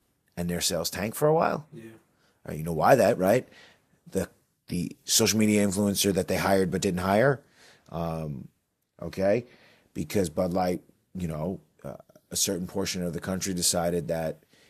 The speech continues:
Speaker 1: it's completely for one demographic, and they decided that the social media influencer that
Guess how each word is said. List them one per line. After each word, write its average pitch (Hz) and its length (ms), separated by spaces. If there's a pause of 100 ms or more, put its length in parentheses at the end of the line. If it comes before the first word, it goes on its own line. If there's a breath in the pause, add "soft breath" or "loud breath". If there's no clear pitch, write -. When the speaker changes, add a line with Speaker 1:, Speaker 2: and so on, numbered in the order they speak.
Speaker 1:
it's - 240
completely 90 560
for 90 480
one 85 500 (600)
demographic, 92 760
and 90 140
they 87 120
decided 85 560
that 80 220 (260)
the 64 260
social 78 340
media 80 300
influencer 78 600
that 73 260